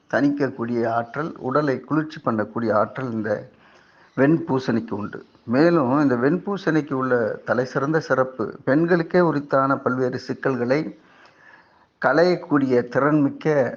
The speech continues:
ஒரு மூலிகை உணவு தான் சொல்லணும் அந்த வெண்பூசணி. இந்த வெள்ளை நிற பூசணியை நாம ஒவ்வொரு மாதமும் பலரும் அதை வாங்கி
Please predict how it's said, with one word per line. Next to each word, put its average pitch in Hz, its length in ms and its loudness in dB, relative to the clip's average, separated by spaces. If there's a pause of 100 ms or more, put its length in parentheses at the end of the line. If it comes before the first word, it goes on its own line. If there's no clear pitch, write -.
(120)
ஒரு 117 440 -4 (100)
மூலிகை 151 480 2
உணவு 127 320 2
தான் 135 220 0
சொல்லணும் 107 280 0
அந்த 104 120 -4
வெண்பூசணி. 113 600 -8 (720)
இந்த 120 160 2
வெள்ளை 160 340 4
நிற 160 200 4
பூசணியை 127 880 -2 (440)
நாம 123 640 0 (240)
ஒவ்வொரு 139 540 0
மாதமும் 143 540 2 (400)
பலரும் 131 560 2 (200)
அதை 113 200 0
வாங்கி 123 480 -2